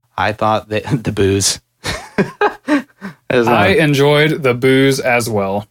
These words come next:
Speaker 1: The Boos in this game was amazing. <laughs>
Speaker 2: Big selection, big variety of Boos.
Speaker 1: Yeah. <laughs>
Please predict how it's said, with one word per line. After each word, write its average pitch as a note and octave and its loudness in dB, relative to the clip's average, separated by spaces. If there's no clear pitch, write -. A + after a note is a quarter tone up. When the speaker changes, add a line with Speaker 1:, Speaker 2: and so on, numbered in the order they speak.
Speaker 1:
The A#2 -6
Boos F#3 4
in D3+ 2
this D3+ 2
game C3 2
was G#2 0
amazing. F#2 -2
<laughs> - -4
Speaker 2:
Big C#3+ 0
selection, A#2+ 0
big E3+ 2
variety A2 2
of G#2 0
Boos. G#2 -2
Speaker 1:
Yeah. G2+ 0
<laughs> - -2